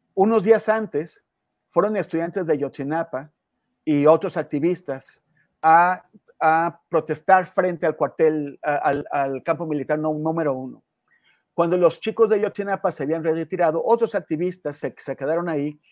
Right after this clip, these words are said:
e intentaron penetrar en el cuartel, o por lo menos aventaron piedras y, y hicieron algún destrozo, pues menor, ¿no? Tomar unas vallas o eso. Eh, que no es que esté justificado, pero tampoco es que hayan puesto en peligro nada, ¿no? Pues yo no, o sea, no, no iban unos cuantos,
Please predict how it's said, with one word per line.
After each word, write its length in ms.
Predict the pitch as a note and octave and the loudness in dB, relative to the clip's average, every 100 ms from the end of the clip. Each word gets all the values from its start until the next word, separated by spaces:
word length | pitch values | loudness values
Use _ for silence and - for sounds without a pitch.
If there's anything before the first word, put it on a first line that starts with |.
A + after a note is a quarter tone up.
| _ _ - | _ _ -4
e 80 | E3 | -4
intentaron 600 | D#3+ E3+ D#3+ F#3 G3+ - | -2 -6 -2 0 0 -2
penetrar 400 | E3+ D#3 E3 E3 | -2 -2 0 0
en 120 | E3 | 0
el 120 | D#3 | -4
cuartel, 500 | - D#3 - F3+ F3 - | -4 -4 -4 -6 -6 -8
o 140 | F3 | -2
por 120 | A#3 | 2
lo 100 | B3 | 2
menos 260 | A3 A3+ - | 0 -4 -2
aventaron 460 | E3+ D#3 F3 F3 | -2 0 -2 -2
piedras 400 | - E3 D#3 D3+ | 0 0 0 -2
y, 100 | C#3 - | -8 -8
y 160 | C#3 C3 | -8 -8
hicieron 340 | - D#3+ D3 | -4 -4 -4
algún 220 | C#3 D3 | -6 -4
destrozo, 560 | C#3+ - D3 C#3 E3 D#3 _ _ _ | -6 -6 -6 -6 -8 -12 _ _ _
pues 140 | A3+ | 4
menor, 400 | G3+ F3 D#3+ C#3+ | 6 2 0 -2
¿no? 160 | C3 D#3 | -4 -6
Tomar 240 | D3+ C#3 | -4 -4
unas 260 | D3 C#3+ B2+ | -2 -4 -4
vallas 380 | D#3 D#3+ C#3+ B2+ | -2 0 0 -2
o 140 | C#3 | 2
eso. 320 | D#3 D#3 G#2+ - _ _ - _ _ | 2 0 -8 -20 _ _ -20 _ _
Eh, 320 | C#3+ C#3 C#3 - | 0 2 0 0
que 100 | D#3+ | 0
no 100 | G3+ | 0
es 60 | |
que 100 | - | 0
esté 160 | - A3+ | 0 0
justificado, 720 | B3 - F3 D3 - F#3 D3+ | 0 -4 -4 -2 2 4 2
pero 100 | C3+ | -2
tampoco 380 | - B2+ - A#3+ | -8 -4 0 0
es 80 | - | 0
que 60 | |
hayan 160 | F3 E3+ | -2 -2
puesto 260 | F#3+ F3+ G3 | -4 -4 -4
en 80 | |
peligro 400 | - C#3 D3+ E3 | -4 -2 -2 -2
nada, 320 | D3+ C#3+ D3 C3 | -2 -4 -4 -4
¿no? 180 | C3+ | -4
Pues 180 | C#3+ B2+ | -4 -4
yo 120 | D3 | -4
no, 140 | D#3+ D3 | -4 -6
o 40 | |
sea, 220 | - C3+ - - - | -8 -8 -10 -20 -6
no, 240 | D3+ F3 | -2 -2
no 180 | E3+ F3 | 0 4
iban 300 | F3+ F3 F3 | 4 6 4
unos 200 | E3+ E3 | 0 -4
cuantos, 540 | - F3 E3 E3+ - | 0 -2 0 -4 -6